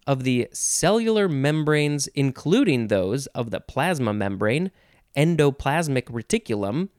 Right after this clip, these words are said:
nuclear envelope, and Golgi apparatus. And then specifically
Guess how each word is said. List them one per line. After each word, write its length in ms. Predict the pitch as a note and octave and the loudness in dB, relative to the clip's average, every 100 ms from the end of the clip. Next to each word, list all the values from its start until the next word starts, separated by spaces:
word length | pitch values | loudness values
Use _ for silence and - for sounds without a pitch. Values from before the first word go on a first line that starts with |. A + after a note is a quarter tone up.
| _ _ _ _ | _ _ _ _
nuclear 540 | D3 B3+ B3+ C3+ A#2+ - | 2 2 4 2 2 2
envelope, 580 | D#3 F3+ D#3+ E3+ E3+ - _ _ _ _ - | 0 2 2 2 2 -4 _ _ _ _ -2
and 280 | C#3+ C#3+ - B2+ | 0 0 -4 -4
Golgi 560 | B2+ D#3+ G#3 E3+ E3 D#3 | 4 6 6 4 0 0
apparatus. 880 | - C#3 C3 A#2 G#2 D#2+ - - - _ _ _ _ _ - | -2 -4 -2 0 0 0 -6 -10 -12 _ _ _ _ _ -4
And 120 | D#3+ | 0
then 120 | F#3 | 0
specifically 960 | F3+ - F3 - D3 D3 C#3+ C3+ C3+ | 0 -4 -4 -2 -2 -2 0 0 -2